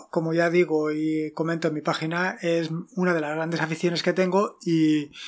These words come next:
y la verdad es que mientras estoy corriendo, practicando deporte o cualquier otro tipo de actividad,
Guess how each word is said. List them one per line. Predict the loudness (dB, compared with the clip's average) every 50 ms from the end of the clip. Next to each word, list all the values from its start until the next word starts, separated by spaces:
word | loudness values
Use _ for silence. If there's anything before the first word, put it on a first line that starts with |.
| -14 -14 -14 -16 -12 _ 2
y | 4 4
la | 6 6
verdad | 6 6 6 8 6
es | 6 6
que | 6 4 6 6 6 4 4 2 0 -4 -4
mientras | -2 0 0 0 0 0 0 0
estoy | 0 2 2 4
corriendo, | 4 4 4 4 4 4 4 4 4 4
practicando | 2 0 2 2 0 2 4 4
deporte | 4 4 4 2 2 2 2
o | 0
cualquier | 0 0 -2 -2 -2 0 2 2 2 0 0 -2 -2 -2 -2
otro | -2 -2 -2 -2 -2 -2 0
tipo | 0 -2 0 0
de | 0 0
actividad, | 0 0 0 0 2 2 4 4 2 2 0